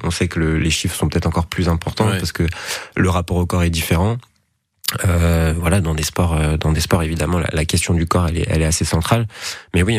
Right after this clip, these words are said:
Speaker 1: on sait que les chiffres sont, euh, sont, sont, sont très, très importants et c'est pour ça que c'est essentiel que les jeunes aient connaissance de leurs droits et aient connaissance de lieux, ressources, encore une fois,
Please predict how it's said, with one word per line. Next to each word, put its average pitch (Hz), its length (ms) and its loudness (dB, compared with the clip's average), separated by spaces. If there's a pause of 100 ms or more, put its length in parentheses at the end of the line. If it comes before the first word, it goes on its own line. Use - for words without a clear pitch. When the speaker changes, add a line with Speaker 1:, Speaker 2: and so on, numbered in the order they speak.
Speaker 1:
on 87 80 -2
sait 87 160 0
que - 120 -4
les 90 60 0
chiffres - 280 -4
sont, 82 260 0
euh, 76 360 2
sont, 80 340 0
sont, 78 240 0
sont 80 180 2
très, - 240 2
très 85 240 0
importants 85 460 0
et 90 60 -2
c'est - 160 -6
pour - 160 -4
ça 101 120 2
que 92 100 -4
c'est - 120 -2
essentiel 85 480 0
que - 100 -2
les 82 140 2
jeunes 92 240 2
aient 90 120 0
connaissance 85 460 2
de 85 80 0
leurs 78 160 0
droits 92 320 2
et 87 160 0
aient 82 60 2
connaissance 82 420 0
de 85 120 0
lieux, 82 340 2
ressources, 87 480 -2
encore 82 180 2
une 80 100 2
fois, 98 240 0